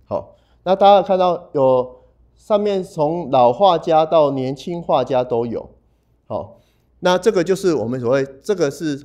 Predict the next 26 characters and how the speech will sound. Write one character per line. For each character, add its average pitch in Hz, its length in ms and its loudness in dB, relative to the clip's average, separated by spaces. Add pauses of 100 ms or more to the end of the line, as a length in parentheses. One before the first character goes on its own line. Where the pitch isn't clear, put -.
画 185 220 0
廊 107 220 -8
正 160 280 -4
规 143 240 -2
的 120 360 -6
五 143 240 -6
档 107 280 -4
展 113 180 -4
览 117 140 -6
里 98 80 -10
面， 113 240 -6
它 131 180 -8
有 95 320 -8 (560)
个 170 220 0
展 82 300 -10
也 117 80 -10
有 104 140 -4
联 98 240 -12
展。 113 160 -14 (540)
好， - 280 -14
那 196 160 0
只 170 160 -6
是 180 160 -2
就 180 140 2
是 180 40 0
说， 175 380 -2